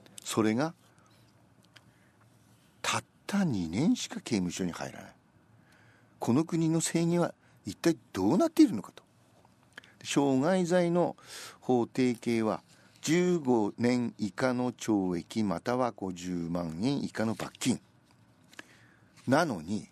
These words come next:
求刑が三年なんてそもそも短すぎるだろうと。これだけ極悪非道の修行なら、最高の十五年を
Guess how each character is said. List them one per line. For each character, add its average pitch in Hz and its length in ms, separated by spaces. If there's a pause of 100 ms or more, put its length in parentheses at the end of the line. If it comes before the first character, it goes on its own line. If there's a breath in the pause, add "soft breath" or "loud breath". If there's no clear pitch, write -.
(520 soft breath)
求 123 360
刑 104 340
が 143 120
三 92 340
年 139 200
な 165 100
ん 156 40
て 165 240
そ - 180
も 135 80
そ 156 100
も 151 80
短 82 400
す 82 140
ぎ 110 80
る 196 100
だ 294 80
ろ 220 60
う - 40
と。 - 120 (680 loud breath)
こ - 140
れ 127 60
だ 127 100
け 175 140
極 131 280
悪 113 180
非 151 120
道 139 160
の 139 100
修 139 180
行 127 200
な 131 100
ら、 120 160 (280 loud breath)
最 113 240
高 123 160
の 170 80
十 135 240
五 160 120
年 117 220
を 104 140